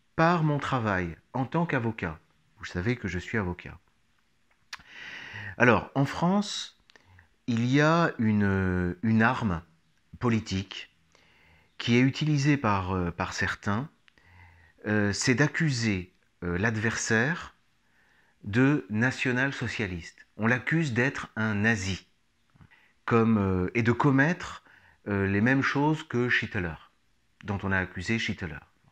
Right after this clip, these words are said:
Alors, euh, les médias, la presse, c'est, c'est, c'est elle qui, qui, qui a les armes de la communication. Donc c'est elle, c'est la presse qui utilise cette arme. Elle, elle accuse de nazi un journaliste qui ne fait pas son travail comme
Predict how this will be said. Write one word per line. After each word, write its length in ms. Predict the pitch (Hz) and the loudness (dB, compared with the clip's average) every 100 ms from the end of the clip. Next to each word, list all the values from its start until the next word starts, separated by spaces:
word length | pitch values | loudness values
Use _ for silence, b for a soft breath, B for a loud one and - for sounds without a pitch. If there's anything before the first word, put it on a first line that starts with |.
| _ _ _ _ _ B B B B B 110 B B | _ _ _ _ _ B B B B B -18 B B
Alors, 440 | 120 123 98 71 - _ b b b b - | 4 4 4 -2 -12 _ b b b b -4
euh, 240 | 95 92 92 | -2 0 2
les 160 | 123 156 | 6 6
médias, 640 | 151 127 139 170 214 208 | 4 2 2 2 0 -4
la 180 | 151 156 | 0 0
presse, 680 | 156 - 180 202 - - - | 0 0 0 -2 -6 -10 -14
c'est, 300 | - - - | -2 -2 -2
c'est, 220 | - 92 - | -8 -10 -4
c'est 160 | - | 2
elle 260 | 120 160 120 | 6 6 4
qui, 220 | 107 107 _ _ | -4 -8 _ _
qui, 180 | - 107 | -6 -6
qui 280 | - - 104 | -4 -2 2
a 60 | 98 | 2
les 220 | 104 110 | 2 2
armes 360 | 139 92 90 87 | 2 0 -4 -2
de 80 | 107 | -2
la 140 | 95 | 0
communication. 680 | 101 92 92 90 92 - - - | -2 -2 -2 -4 -6 -6 -10 -2
Donc 180 | 135 131 | 0 2
c'est 240 | 156 156 | 2 4
elle, 340 | 170 175 202 190 | 6 6 4 -2
c'est 160 | - 120 | 0 2
la 120 | 139 | 2
presse 360 | - 147 147 | 0 -2 -2
qui 180 | - 120 | -4 -2
utilise 420 | 117 - 113 117 | -2 0 2 0
cette 280 | - 101 - | 0 -4 -4
arme. 320 | 90 69 71 - B B B B B 110 - | -6 -6 -10 -14 B B B B B -6 0
Elle, 220 | 127 120 | 0 0
elle 140 | - 117 | 0 2
accuse 440 | 131 - 180 143 | 2 4 4 4
de 100 | 107 | 2
nazi 640 | 98 98 95 113 160 214 220 B B - | 2 2 0 -2 0 -2 -4 B B -2
un 100 | 117 | 0
journaliste 840 | 117 113 110 107 107 110 - 95 | 2 4 4 4 0 -2 -6 -8
qui 100 | - | -6
ne 140 | 98 90 | -6 -4
fait 160 | - | -6
pas 160 | 92 95 | -6 -6
son 180 | - 98 | -6 -8
travail 460 | - 95 92 92 | -6 -4 -2 -4
comme 200 | - 92 | -4 -6